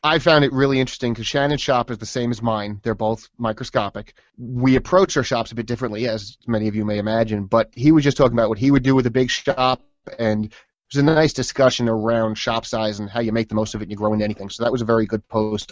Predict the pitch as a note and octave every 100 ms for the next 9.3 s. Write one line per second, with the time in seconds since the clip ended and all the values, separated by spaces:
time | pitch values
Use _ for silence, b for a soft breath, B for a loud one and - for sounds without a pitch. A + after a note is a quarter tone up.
0 | - G#2 G#2 G2+ G2 A2 A2+ G#2+ - A#2
1 | G#2+ F#2 A2 - B B B B C3+ C3+
2 | B2 F3+ F#3+ D#3+ B2+ - _ _ _ _
3 | _ _ _ A2+ G#2+ G#2 G#2 b b C#3+
4 | C#3 B2+ C3 A2+ - - - - _ _
5 | _ _ - A#2 A2+ A2 A2 G#2 A#2+ C3
6 | C3+ A#2+ C3 B2 A2 G2 - _ _ _
7 | - A#2+ A2 B2+ A#2 - - A#2 A2 G#2
8 | - G#2+ G2 - - G2+ G#2+ C3+ C3+ A#2+
9 | - G#2 F2+